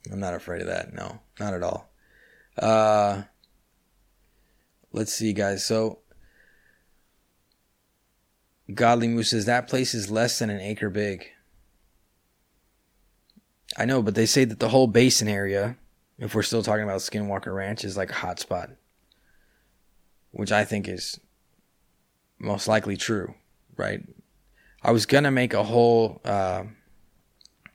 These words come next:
set of videos, each video talking about a different U F O hotspot. I even compiled all this information, but then I thought, like, "How am I gonna present this in an entertaining way, uh,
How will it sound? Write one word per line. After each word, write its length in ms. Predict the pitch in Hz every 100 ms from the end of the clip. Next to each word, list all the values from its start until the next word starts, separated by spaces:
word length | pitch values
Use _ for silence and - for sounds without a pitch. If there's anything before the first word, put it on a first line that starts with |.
| -
set 300 | - - 147
of 140 | 131 101
videos, 640 | 110 101 98 95 98 - _ - _ _ - -
each 380 | 127 131 - -
video 460 | 110 113 107 104 98
talking 340 | 107 104 107
about 140 | 101
a 40 | 98
different 280 | 101 101 101
U 80 |
F 120 | 101 98
O 40 |
hotspot. 420 | 98 98 - 101
I 80 | 101
even 200 | 123 117
compiled 540 | 107 101 - 123 120 113
all 100 | 113
this 300 | 107 - - - - - - -
information, 760 | 120 113 110 113 117 - 95
but 120 | 98
then 120 | 113 110
I 80 |
thought, 280 | 107 113 110
like, 340 | 101 95 - _ _ - - - - - _ _ _
"How 120 | 120
am 100 | 120
I 60 | 120
gonna 140 | 117
present 340 | 104 104 107 107
this 240 | 110 98
in 100 | 110
an 220 | 101 101 - _ _
entertaining 580 | 123 123 120 131 123 117
way, 360 | 107 107 123 135 - _ _ _ _ _ _ _ _ -
uh, 540 | - 95 95 92 90